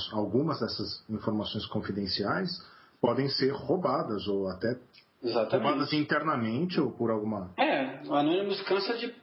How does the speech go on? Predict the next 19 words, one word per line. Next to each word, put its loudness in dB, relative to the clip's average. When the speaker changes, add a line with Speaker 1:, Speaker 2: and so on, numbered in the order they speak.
Speaker 2:
publicar 2
aí, 2
o -2
Wikileaks 0
Speaker 1:
É. -12
Speaker 2:
cansa -6
de -10
publicar 0
informação -2
que -6
seria 0
informação 0
privada, 2
que -2
não 4
deveria 2
chegar 0
aos 2
olhos -2